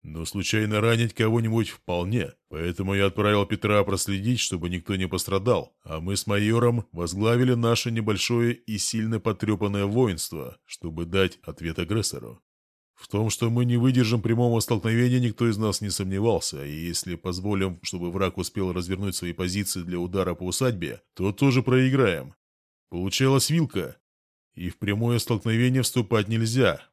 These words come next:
и подпустить нельзя. А тут, между прочим, не лес, чтобы вести партизанскую войну,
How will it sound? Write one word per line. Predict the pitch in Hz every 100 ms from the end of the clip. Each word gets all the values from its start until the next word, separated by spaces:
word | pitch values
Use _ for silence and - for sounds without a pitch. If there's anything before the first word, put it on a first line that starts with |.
| _
и | 80
подпустить | 80 90 - 107 - 151
нельзя. | 90 82 78 64 62 _ _ _ -
А | 82
тут, | 85 113 123
между | 139 131 131
прочим, | 131 135 - 127
не | 135
лес, | 143 151 117 -
чтобы | - 90 80
вести | 85 85 - 98
партизанскую | 104 - 101 90 87 - 92 90
войну, | 90 110 98 -